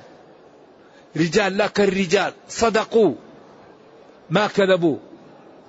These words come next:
فيما لا، فيما عاهدوا الله عليه عند المبايعة وعند الدخول في الإسلام. فمنهم من قضى نحبه، نفذ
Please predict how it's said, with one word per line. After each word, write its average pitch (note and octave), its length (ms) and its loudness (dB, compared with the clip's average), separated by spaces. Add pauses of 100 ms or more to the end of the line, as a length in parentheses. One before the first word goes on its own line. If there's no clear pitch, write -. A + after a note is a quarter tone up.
(680)
فيما G#3 360 0
لا، F3+ 180 2 (120)
فيما E3+ 300 -2
عاهدوا D#3+ 480 -2
الله D#3 280 0
عليه D#3 440 -2
عند D#3 180 -4
المبايعة C#3 720 -2 (540)
وعند E3+ 300 0
الدخول D3+ 420 -2
في C3 140 -8
الإسلام. B2+ 480 -10 (2250)
فمنهم G#3 380 0
من G3+ 140 -4
قضى F#3 420 0
نحبه، E3+ 480 -2
نفذ F#3+ 420 -2